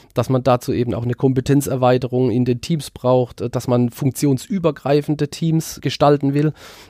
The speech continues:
und eben nicht diese Funktionsabteilungen. Also wir hatten damals wirklich Vertriebsinnendienst, Vertriebsaußendienst,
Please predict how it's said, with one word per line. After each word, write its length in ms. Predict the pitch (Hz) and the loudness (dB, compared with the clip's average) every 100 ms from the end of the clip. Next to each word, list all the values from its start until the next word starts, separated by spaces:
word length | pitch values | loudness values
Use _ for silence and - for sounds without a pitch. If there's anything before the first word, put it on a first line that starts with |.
| - | -4
und 180 | 143 - | -4 -2
eben 300 | 127 123 135 | 0 2 2
nicht 180 | 156 160 | 0 -2
diese 220 | 139 131 | 0 -2
Funktionsabteilungen. 1300 | - 127 - 151 156 135 - 127 120 123 139 175 165 | 0 -4 0 2 2 -2 -6 0 2 4 2 2 -2
Also 180 | 127 | -4
wir 80 | 131 | -2
hatten 140 | 127 127 | 0 0
damals 240 | 127 123 | 0 2
wirklich 200 | 135 135 | 0 0
Vertriebsinnendienst, 960 | 123 - 123 - 160 147 151 147 143 - | -4 -4 -8 -2 2 2 2 -2 -2 -8
Vertriebsaußendienst, 1200 | 123 - 120 - 147 147 151 143 143 151 - | -8 -6 -8 0 0 2 -2 0 0 0 -4